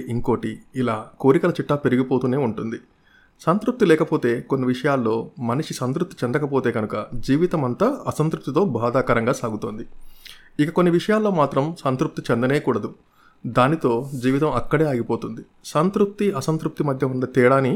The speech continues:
తెలిసి, దేనిని ఎక్కడి వరకు పొందాలో తెలుసుకుని మసలుకునే వారికి జీవితం సాఫీగా, ఆనందంగా సాగిపోతుంది. ఆచార్య చాణక్య సంతృప్తి అనే దానిపై ప్రత్యేకంగా వివరించారు.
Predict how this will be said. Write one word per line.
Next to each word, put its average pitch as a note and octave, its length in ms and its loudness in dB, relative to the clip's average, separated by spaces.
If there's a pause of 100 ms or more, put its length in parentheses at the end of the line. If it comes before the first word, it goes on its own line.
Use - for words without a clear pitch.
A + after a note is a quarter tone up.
(120)
తెలిసి, B2 360 -2 (280)
దేనిని D#3+ 360 4
ఎక్కడి C#3+ 280 4
వరకు E3 180 2
పొందాలో C3+ 380 0
తెలుసుకుని B2+ 440 2
మసలుకునే C3+ 500 2
వారికి A2+ 360 2 (460)
జీవితం B2+ 420 0
సాఫీగా, A#2+ 560 0 (120)
ఆనందంగా B2 460 0
సాగిపోతుంది. A2+ 680 -4 (760)
ఆచార్య G#3 480 2
చాణక్య C#3+ 460 0 (180)
సంతృప్తి D#3 540 -2
అనే C3+ 180 2
దానిపై B2 460 0
ప్రత్యేకంగా B2+ 640 0
వివరించారు. A#2 560 0